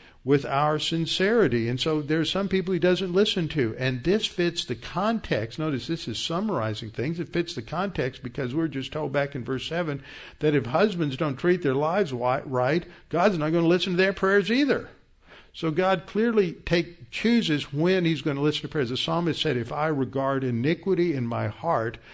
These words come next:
the Lord will not hear me." This isn't just a Christian New Testament teaching. It's talking about the fact that if a person isn't cor-, rightly related to God, rightly adjusted to the righteousness of God, either at salvation or in his spiritual life,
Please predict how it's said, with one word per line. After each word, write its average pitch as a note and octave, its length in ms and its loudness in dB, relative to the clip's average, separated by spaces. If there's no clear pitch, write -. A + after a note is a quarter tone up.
the C#3 100 4
Lord E3+ 460 6
will F#3+ 120 2
not G3 220 0
hear A3 320 2
me." G#3 140 4
This C#3 260 -2
isn't G3+ 320 2
just E3+ 240 0
a C#3+ 80 0
Christian D3 720 0
New D3+ 140 2
Testament D#3 600 -4
teaching. B2 480 0
It's F#3+ 220 0
talking E3+ 340 -2
about D#3 220 0
the C#3+ 80 -4
fact C#3 320 0
that D#3 120 2
if B2 200 0
a A#2+ 40 -2
person F3 500 -2
isn't C3+ 540 -2
cor-, - 200 -10
rightly E3 560 -2
related D3 640 0
to C3+ 80 -4
God, G#2+ 480 -2
rightly E3+ 640 2
adjusted B2 880 0
to B2+ 100 0
the A2+ 140 -2
righteousness B2+ 800 0
of G2+ 100 -10
God, A2+ 280 0
either C3 240 0
at G#2+ 100 -6
salvation C#3 640 0
or A#2+ 200 -6
in A#2 100 -6
his A2+ 180 -6
spiritual C#3 520 0
life, C#3+ 360 0